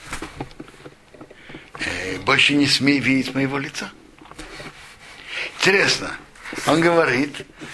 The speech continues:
что все эти рабы спустятся и скажут: «Выйди ты и весь народ, который за тобой». Скажите, кто пришёл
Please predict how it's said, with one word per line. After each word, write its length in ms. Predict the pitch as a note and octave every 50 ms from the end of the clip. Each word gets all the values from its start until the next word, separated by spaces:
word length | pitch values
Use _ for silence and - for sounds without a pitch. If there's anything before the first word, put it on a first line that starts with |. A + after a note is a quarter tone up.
| - -
что 180 | - - C#3
все 280 | B2+ - - - F#3+ G3+
эти 180 | F#3+ - - E3
рабы 320 | D#3 D3+ C#3+ C#3 E3+ E3
спустятся 680 | E3+ - - - - - - - A#2+ A2 G#2 A2 - C#3
и 60 | C3
скажут: 540 | A#2 - - - G#2+ G2+ - A#2+ C3+ D3 - - - - - - - - - - - - -
«Выйди 440 | A2+ D3+ F#3 F#3+ E3+ C#3 D#3 D#3 C3+
ты 160 | - - C#3+
и 180 | C#3+ - - D3+
весь 280 | C3+ D3+ D3 - -
народ, 280 | D3+ C#3+ C3+ C#3+ D3 C#3+
который 380 | - D3 C#3 - C#3+ C#3 C#3+
за 140 | C3+ - C#3
тобой». 360 | C3+ - E3 E3+ F#3 F3 A#2+ - - - - - - - - - - - - - - - - - - -
Скажите, 580 | - - C3 C3+ B2+ C#3+ B2+ - - - - - - - - - - - - - - - - -
кто 580 | - - - - - F#3 A3 A3+ G3 E3+ - - - - - -
пришёл 680 | - D3 D3 C#3+ - - - E3+ E3+ D3+ C#3+ C3+ A#2+